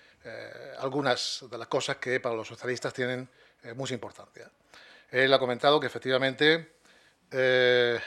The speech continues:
se ha propuesto que haya bolsas específicas para la creación de empleo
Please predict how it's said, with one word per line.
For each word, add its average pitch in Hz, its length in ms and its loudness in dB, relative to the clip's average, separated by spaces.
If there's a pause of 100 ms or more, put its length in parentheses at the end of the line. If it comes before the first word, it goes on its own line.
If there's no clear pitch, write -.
(160)
se - 160 2
ha 131 60 4
propuesto 151 760 2
que 127 140 -2
haya 135 140 4
bolsas 151 880 4 (340)
específicas 165 960 -2 (280)
para 143 260 6
la 123 80 4
creación 110 280 -6
de 123 80 -2
empleo 127 520 -2